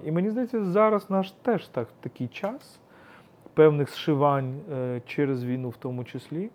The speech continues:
Тому що от коли ми їздимо по цих пейзажах Донеччини, ми не дуже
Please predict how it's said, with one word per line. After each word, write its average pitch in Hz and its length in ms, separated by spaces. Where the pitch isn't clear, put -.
Тому 135 220
що 135 320
от 127 280
коли 131 220
ми 147 140
їздимо 135 400
по 123 120
цих 131 200
пейзажах 127 640
Донеччини, 139 640
ми 139 140
не 190 140
дуже 202 480